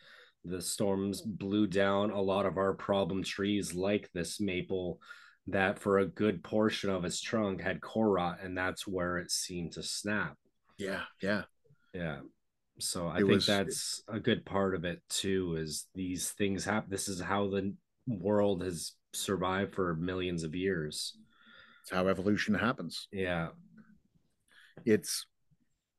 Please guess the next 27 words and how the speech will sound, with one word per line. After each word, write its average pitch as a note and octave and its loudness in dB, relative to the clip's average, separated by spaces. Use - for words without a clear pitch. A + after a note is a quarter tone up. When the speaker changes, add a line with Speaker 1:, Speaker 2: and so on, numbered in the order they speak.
Speaker 2:
it's B2 8
been B2 10
a A#2 12
really A#2 10
beautiful G#2+ 6
process G#2 4
of - -20
being G#2 4
out F#2+ 4
there. G2 6
Like, F#2+ 4
the, G#2 10
the F#2+ 4
first C3 8
year A#2+ 10
that A2+ 10
we G#2+ 6
sugared G#2+ 4
together, G2+ 6
Radek A#2 10
and G2 2
John A2 6
came A2 6
out G#2 8
and F#2+ -2
they G2+ 6
were G2 4